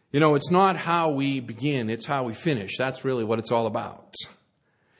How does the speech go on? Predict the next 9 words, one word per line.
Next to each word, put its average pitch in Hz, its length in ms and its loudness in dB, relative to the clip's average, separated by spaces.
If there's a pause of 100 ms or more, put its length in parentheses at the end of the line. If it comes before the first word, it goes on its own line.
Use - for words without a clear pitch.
It 135 100 4
doesn't 143 340 2
matter 143 240 2
when 190 400 8
we 147 160 6
begin 107 600 -4 (1300)
as 95 120 -8
much 120 280 -4
as 101 300 -4